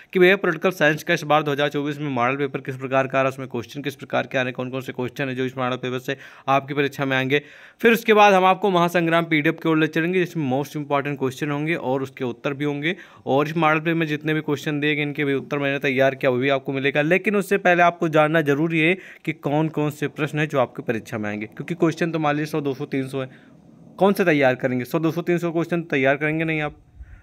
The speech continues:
लेकिन मैं आपको बताऊंगा कि कौन कौन से तैयार करना है, वो आपकी परीक्षा में पक्का फंसेंगे। तो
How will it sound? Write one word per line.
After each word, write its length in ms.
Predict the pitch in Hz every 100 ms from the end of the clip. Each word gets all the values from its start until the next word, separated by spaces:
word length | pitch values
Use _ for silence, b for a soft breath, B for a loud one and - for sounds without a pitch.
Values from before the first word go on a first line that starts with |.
| b b
लेकिन 220 | 127 127 151
मैं 200 | 135 180
आपको 280 | 185 185
बताऊंगा 520 | 165 160 151 156 151 151 b b -
कि 100 | 127
कौन 200 | 143 139
कौन 120 | 139
से 120 | 135
तैयार 340 | 131 123 120 131
करना 340 | 131 123 131
है, 120 | 135 - -
वो 180 | 120 131
आपकी 260 | 123 110 127
परीक्षा 320 | 113 107 131
में 80 | 131
पक्का 280 | 123 - 110
फंसेंगे। 380 | 113 123 127 151 b b
तो 60 | b